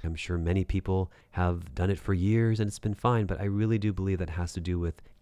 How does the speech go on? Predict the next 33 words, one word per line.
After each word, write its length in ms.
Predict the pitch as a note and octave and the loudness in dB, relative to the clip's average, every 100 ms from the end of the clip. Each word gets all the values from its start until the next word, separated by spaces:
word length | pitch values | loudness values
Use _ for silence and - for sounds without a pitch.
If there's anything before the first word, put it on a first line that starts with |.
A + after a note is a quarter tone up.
| - | -10
your 340 | G2 G2 G2+ | -2 0 0
comfort 400 | - G2+ F#2+ F#2+ | -2 -4 -2 -4
level 440 | F2+ F#2+ G2 G2 - | -2 0 0 0 0
around 560 | F2 F2 F2 E2+ D#2+ - | 0 2 0 0 -4 -10
jealousy, 720 | D#2+ F2 F2 F#2 - G2+ G2+ F#2 - - | -6 -2 -2 -2 0 -2 -2 -6 -14 -8
around 360 | F2+ E2 D#2+ E2 | -4 -2 -2 0
loneliness, 720 | F2+ F#2+ F#2 F#2 F2+ - - - - _ - | 0 2 0 0 -2 -6 -8 -14 -20 _ -10
around 480 | F2+ F2+ E2+ E2+ D#2+ | -4 -2 -2 -4 -4
being 200 | F2+ F2 | -4 -2
able 240 | F2 E2+ | -4 -4
to 260 | E2 F2+ E2+ | -6 -4 -6
handle 640 | D#2 F#2+ F#2 F#2 F#2 F#2 - | -6 -2 -2 0 0 -2 -4
other 260 | F2+ F#2+ F#2 | -4 -4 -4
people 500 | - F2+ - F2+ F2 | -4 -4 -2 -2 -2
pleasuring 800 | - - F2 E2+ F2+ F2+ F#2 E2 | -6 -4 -4 -4 -4 -4 -6 -8
your 240 | E2+ E2+ | -6 -6
partner 480 | - - F2 F#2 F#2 | -4 -4 -2 -2 -2
or 120 | E2+ | 0
making 380 | E2 F2 - F2 | 0 0 0 0
your 180 | E2 E2 | 0 0
partner 400 | - F2 E2 F2 | -2 -4 -2 -4
feel 260 | - F#2 | -4 -4
happy 360 | D#2 E2+ E2 E2+ | -2 -4 -4 -4
in 80 | E2 | -6
an 100 | D2+ | -6
intimate 380 | F2+ F2 F2+ D#2 | -6 -4 -4 -2
way, 260 | E2 E2 G2+ - - | 0 -2 -4 -10 -4
your 280 | F2+ F#2 F2+ | 0 4 4
level 380 | E2+ E2+ E2 D#2 | 2 0 -2 0
of 320 | E2 D#2 - - | -2 -2 -8 -18
sexuality, 920 | - - E2+ - F#2+ F2 E2+ F2 A2 - - | -8 -4 -4 -2 2 2 2 0 -2 -4 -8
and 120 | F2 | -6
also 440 | F2+ F2+ - - | -2 -2 -2 -2